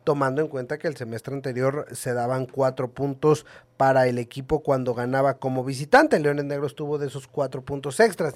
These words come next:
Si no hubiesen existido, habrían sido solamente veintinueve, por lo tanto, los treinta y uno de este, de este certamen es, eh, lo convierten automáticamente en el mejor, aunque, pues, no así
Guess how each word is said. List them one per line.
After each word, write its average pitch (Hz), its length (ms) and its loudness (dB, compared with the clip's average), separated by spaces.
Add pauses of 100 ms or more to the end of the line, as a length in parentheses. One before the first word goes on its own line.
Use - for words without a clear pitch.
Si 156 200 -8
no 147 140 0
hubiesen 160 380 -2
existido, 220 640 -2 (320)
habrían 160 480 4
sido 160 300 -2
solamente 147 680 -2
veintinueve, 196 640 4
por 135 280 -6
lo 120 80 -6
tanto, 165 340 -2
los 151 240 -8
treinta 139 380 -4
y 185 80 0
uno 196 340 6 (320)
de 120 300 -2
este, 135 640 -2
de 143 180 -2
este 151 220 -4
certamen 185 640 4 (340)
es, 131 280 -4
eh, 131 320 -4
lo 120 120 -6
convierten 147 560 -2
automáticamente 135 840 -8
en 131 80 -10
el 131 100 -8
mejor, 214 460 4 (320)
aunque, 247 580 8 (560)
pues, 123 340 -6
no 139 460 0
así 165 520 -4